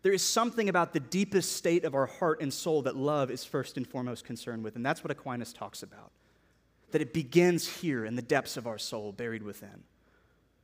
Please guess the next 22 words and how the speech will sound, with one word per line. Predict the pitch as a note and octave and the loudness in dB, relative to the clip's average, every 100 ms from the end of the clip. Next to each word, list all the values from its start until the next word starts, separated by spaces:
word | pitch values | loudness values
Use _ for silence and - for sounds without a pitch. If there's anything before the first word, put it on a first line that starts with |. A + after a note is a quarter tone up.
| _ _ _ _ _ _ _ _ _ | _ _ _ _ _ _ _ _ _
Again, | - C#3+ B2+ | -4 0 4
love | D3+ D3 | 4 4
first | - D#3+ D#3 | 2 0 0
and | C#3 - | -6 -4
foremost | D#3 C3 A#2+ - | -2 -2 -2 -2
has | C#3 - | -4 -4
to | B2+ | -6
do | C3 | -6
with | A#2+ | -6
the | |
posture | - - C3+ C3 - B2 | -12 -4 -4 -4 -6 -6
of | B2 | -4
my | A#2+ A2+ | -4 -6
heart | - B2 A#2 - - - | -6 -6 -6 -8 -20 -20
towards | - C#3+ B2 C#3 | -6 -6 -4 -2
others, | C#3 C3 A2 | -2 -2 -4
and | A#2 | -6
someone | - E3 E3+ | 0 2 2
who | C#3+ B2 | 0 -4
genuinely | - D3 F3 G3 F3 D3+ C3 | -2 4 6 6 4 4 4
loves | C3 B2+ A#2+ | 6 4 4
others | B2 A#2 G#2+ | 0 0 -6